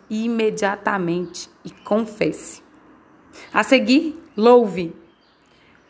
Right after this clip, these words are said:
Como o Deus é poderoso e pode nos ajudar pra combater aí a qualquer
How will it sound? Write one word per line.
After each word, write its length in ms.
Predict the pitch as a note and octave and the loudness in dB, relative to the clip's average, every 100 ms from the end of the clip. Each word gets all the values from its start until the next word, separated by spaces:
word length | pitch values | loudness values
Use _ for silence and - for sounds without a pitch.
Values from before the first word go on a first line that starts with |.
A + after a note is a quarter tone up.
| _ _ _ - - - - - - - - | _ _ _ -20 -20 -20 -20 -20 -20 -20 0
Como 560 | - C#4+ D#4 E4+ A4 C#4 | 6 8 8 4 2 0
o 80 | |
Deus 600 | G3+ G#3 F#3+ G3+ G3 - - - | 2 4 4 2 -6 -12 -10 -10
é 80 | |
poderoso 1040 | G3+ - G#3+ A3+ G#3+ B3 F#3 E3+ D#3+ D#3+ E3+ - - _ - _ | -10 -2 4 4 6 4 4 0 -2 -8 -12 -14 -20 _ -20 _
e 380 | D4 D#4 - - | 8 8 6 0
pode 440 | B3 G#3 G#3 G3+ A3 A3 | 4 6 6 2 -8 -6
nos 260 | A3 F#3+ | -6 0
ajudar 760 | G#3 G3+ A#3 G3 F3 F3+ - - _ _ _ _ | -2 -2 -4 -2 -2 -2 -10 -18 _ _ _ _
pra 480 | - G3 F#3+ G3+ - - - _ _ _ _ _ - | 2 4 4 0 -10 -20 -20 _ _ _ _ _ 0
combater 840 | B3 C4 B3+ A#3+ - G3+ G3+ - | 4 6 4 4 2 0 0 -2
aí 480 | G#3 F#3+ F#3 - - | 0 0 -2 -6 -6
a 180 | - G#3 | 0 0
qualquer 680 | G3+ G#3 G3+ G3+ F#3+ F#3+ | 2 0 0 -2 -2 -2